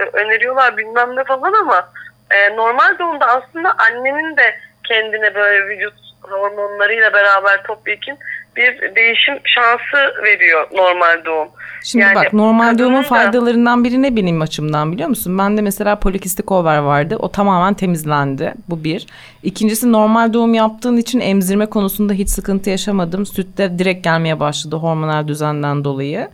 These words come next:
Speaker 2: Ee, bunlarda çok rahatlık yaşadım ve ertesi gün bildiğin böyle odayı toplayıp hastaneyi terk ettim yani. Çok, hiç ne ağrım ne sızım hiçbir şeyim kalmamıştı.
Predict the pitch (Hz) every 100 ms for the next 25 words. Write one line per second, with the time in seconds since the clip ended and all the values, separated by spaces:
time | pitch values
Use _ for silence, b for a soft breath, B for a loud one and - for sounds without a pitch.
0 | B B B B B - 170 175 175 202
1 | 208 220 226 285 - 262 220 208 214 208
2 | - - - 175 170 185 190 330 311 320
3 | - 202 202 285 403 381 302 370 523 370
4 | 311 285 277 285 269 254 - 254 269 269
5 | 269 247 - 330 427 277 247 - 240 247
6 | 269 247 254 254 226 - 160 151 147 156
7 | 208 196 - - 220 - 208 - 175 170
8 | 165 160 175 165 165 - - 156 156 151
9 | 147 131 135 -